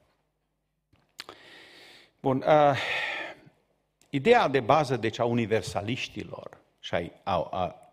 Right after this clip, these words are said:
curentului acesta, a învățăturii acesteia, este că harul lui Dumnezeu este, uh, nelimitat.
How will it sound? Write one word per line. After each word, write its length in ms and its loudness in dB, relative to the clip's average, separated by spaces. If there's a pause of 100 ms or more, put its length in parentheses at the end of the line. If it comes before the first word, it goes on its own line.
curentului 500 -2
acesta, 240 -8
a 20 -2
învățăturii 560 -6
acesteia, 720 -14 (800)
este 520 -2
că 540 -2 (1500)
harul 420 4
lui 100 -6
Dumnezeu 540 -4
este, 720 -8 (680)
uh, 420 -8 (280)
nelimitat. 920 -4